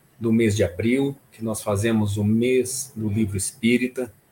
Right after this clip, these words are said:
sendo que tem uma culminância no dia dezoito de abril, que é o,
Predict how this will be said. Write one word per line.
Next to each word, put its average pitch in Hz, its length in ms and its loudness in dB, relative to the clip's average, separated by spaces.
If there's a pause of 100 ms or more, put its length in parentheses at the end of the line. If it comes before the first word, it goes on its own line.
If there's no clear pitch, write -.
(280)
sendo 110 380 -2
que 104 340 -2
tem 110 140 -6
uma 101 140 0
culminância 110 520 2
no 104 140 0
dia 101 160 0
dezoito 120 920 2 (120)
de 101 160 -4
abril, 113 440 -2
que - 160 -12
é 98 80 -4
o, 95 160 -8